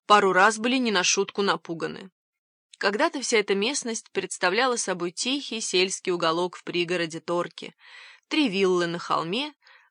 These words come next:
да дорога, ведущая к деревне. Сочные зелёные луга, где весной я любила наблюдать за ягнятами,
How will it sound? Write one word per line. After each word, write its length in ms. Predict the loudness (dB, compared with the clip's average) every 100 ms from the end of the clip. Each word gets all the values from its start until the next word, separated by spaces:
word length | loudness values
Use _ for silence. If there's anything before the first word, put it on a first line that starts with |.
| -4
да 120 | 2
дорога, 640 | 4 4 4 4 0 -4 -8 -8
ведущая 540 | -4 -2 0 2 0
к 60 | 0
деревне. 600 | 0 2 0 -2 -12 -16 _ -20 -10
Сочные 600 | -2 -2 0 -2 0 2
зелёные 440 | 4 4 4 2
луга, 420 | 2 2 6 6
где 180 | 4 0
весной 460 | 0 0 0 0 0
я 140 | 0
любила 360 | 0 2 4 4
наблюдать 680 | 0 -2 -2 2 2 2 -2
за 100 | -4
ягнятами, 760 | -2 -2 0 0 -4 -12 -12